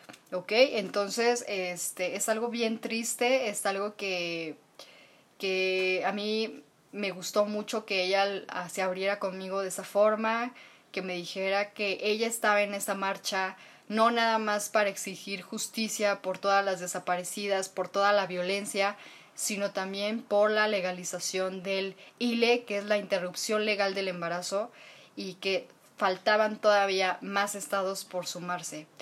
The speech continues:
Eh, en este caso de la interrupción legal del embarazo, el pasado veintiuno de abril,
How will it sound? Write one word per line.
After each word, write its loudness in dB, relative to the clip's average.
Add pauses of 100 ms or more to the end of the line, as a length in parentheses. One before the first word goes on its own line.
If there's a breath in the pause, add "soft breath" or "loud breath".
(400 loud breath)
Eh, 2
en 0
este 2
caso 6
de 2
la -4
interrupción -4
legal 0
del -2
embarazo, -2 (340 loud breath)
el -2
pasado 6
veintiuno -2
de 4
abril, -2